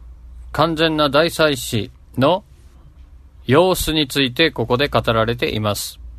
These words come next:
それが一段落目です。メルキゼデクは王であり、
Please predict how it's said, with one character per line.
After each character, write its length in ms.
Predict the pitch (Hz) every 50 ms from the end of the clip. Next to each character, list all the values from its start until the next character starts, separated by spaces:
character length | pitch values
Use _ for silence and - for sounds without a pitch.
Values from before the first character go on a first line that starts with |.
| - -
そ 160 | - - 127
れ 60 | 139 147
が 100 | 160 156
一 200 | 139 123 127 110
段 200 | 117 117 113 107
落 200 | 107 101 - 104
目 140 | 101 92
で 140 | 90 90 90
す。 220 | - - - - - - - - - - - - - - - - - - - -
メ 140 | 120 120 127
ル 120 | 135 123
キ 100 | 127 127
ゼ 140 | 120 123 120
デ 140 | 117 113 -
ク 160 | - - 104
は 360 | 110 123 139 131 113 - - - - - -
王 320 | 139 160 156 131 113 104
で 240 | 92 101 98 87 120
あ 200 | - 110 117 123
り、 280 | 135 156 160 117 -